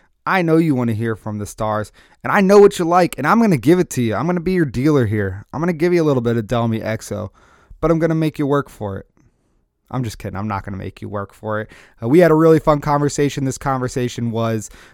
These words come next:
recorded actually on a phone line. Um, so please give my producer, Lucy Fishwall, a little bit of credit. She did everything she could to make the quality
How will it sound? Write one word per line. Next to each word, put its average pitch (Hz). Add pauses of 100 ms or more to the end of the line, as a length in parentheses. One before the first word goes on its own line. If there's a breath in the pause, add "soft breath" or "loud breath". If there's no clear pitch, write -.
recorded 165
actually 151
on 131
a 123
phone 160
line. 113 (400 soft breath)
Um, 98
so 117
please 151
give 131
my 127
producer, 123
Lucy 123
Fishwall, 113
a 107
little 113
bit 104
of -
credit. 165
She -
did 117
everything 151
she 139
could 127
to -
make 120
the -
quality 123